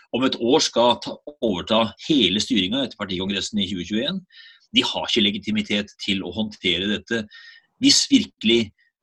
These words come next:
kubansk ungdom, eh, reagerer sånn som jeg tror de vil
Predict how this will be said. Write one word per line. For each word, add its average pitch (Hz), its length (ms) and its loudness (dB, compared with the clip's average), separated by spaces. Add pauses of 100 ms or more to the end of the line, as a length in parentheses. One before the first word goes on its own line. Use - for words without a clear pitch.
(200)
kubansk 113 340 0
ungdom, 127 480 4 (220)
eh, 104 100 0
reagerer 104 480 2
sånn 104 160 0
som 107 160 -2
jeg 104 160 2
tror 156 320 6
de 139 140 6
vil 117 100 4